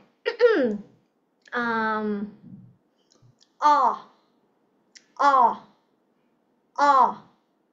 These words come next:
Good. Hot. Not. Ok. Âm o thấp ha. Very good. Tiếp tục nè. It. I,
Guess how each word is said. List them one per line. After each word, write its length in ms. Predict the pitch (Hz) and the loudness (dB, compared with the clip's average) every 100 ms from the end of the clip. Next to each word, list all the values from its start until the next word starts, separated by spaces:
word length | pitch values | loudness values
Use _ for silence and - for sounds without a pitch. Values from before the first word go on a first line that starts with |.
| _ _ _ _ _ _ _ _ _ _ _ _ _ _ _ - | _ _ _ _ _ _ _ _ _ _ _ _ _ _ _ -10
Good. 720 | 247 247 285 320 359 370 320 - - | -6 -2 0 2 4 4 4 -2 -20
Hot. 520 | - - 330 320 - - - _ _ _ _ _ 202 | -20 -12 -2 -2 -2 -10 -20 _ _ _ _ _ -10
Not. 580 | 214 240 285 294 - _ - _ _ | -6 -6 -4 -6 -8 _ -20 _ _
Ok. 360 | 208 202 208 190 214 277 415 480 - _ _ | -18 -16 -14 -12 -8 -4 -6 -6 -14 _ _
Âm 200 | - 247 - | -12 -12 -8
o 200 | 247 247 | -6 -4
thấp 180 | 254 359 | -4 -4
ha. 240 | 359 294 196 | -2 -2 0
Very 220 | 208 285 - | 0 -2 2
good. 180 | 262 349 - - - | 2 2 -2 -16 -8
Tiếp 100 | 359 | -2
tục 140 | 302 | -2
nè. 200 | 269 254 - _ _ _ _ _ _ _ _ _ _ _ _ _ _ _ _ _ _ _ | -2 -6 -10 _ _ _ _ _ _ _ _ _ _ _ _ _ _ _ _ _ _ _
It. 380 | 269 240 - _ _ _ _ _ _ _ _ _ _ _ - | -8 -8 -12 _ _ _ _ _ _ _ _ _ _ _ -6
I, 460 | 269 262 262 254 | -4 -2 -4 -6